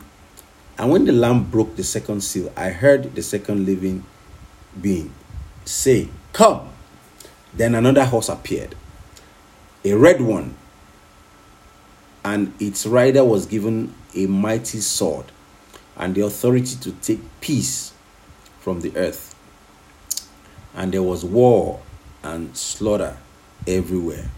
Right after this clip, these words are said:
Okay, so let's look at seal two, although, uh, it's quite, um, seal number two is quite, uh, straightforward,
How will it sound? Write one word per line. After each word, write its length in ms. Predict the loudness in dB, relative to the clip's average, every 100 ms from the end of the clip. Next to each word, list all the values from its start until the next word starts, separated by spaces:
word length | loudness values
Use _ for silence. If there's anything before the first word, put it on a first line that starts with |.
| -10
Okay, 520 | -12 -2 4 6 4 -2
so 160 | -2
let's 220 | -2 -2
look 140 | -4 -4
at 120 | -4
seal 280 | -4 -4 -4
two, 320 | -4 -2 -2
although, 360 | -2 0 0 -2 -14 -16 -18 -12
uh, 480 | -10 -8 -8 -10 -14 -14
it's 240 | -12 -12
quite, 640 | -14 0 2 4 2 0 -4
um, 380 | -6 -8 -12 -14 -16 -18 -18 -20 -20 -20 -20 -20 -18 -14 -14 -14 -20 -20 -20 -20 -20 -18 -10
seal 200 | -4 -2
number 260 | 0 -2
two 260 | -2 2 4
is 180 | 2 -2
quite, 480 | 2 4 4 2
uh, 260 | -2 -2 -4
straightforward, 840 | -8 -4 -4 2 6 8 6 4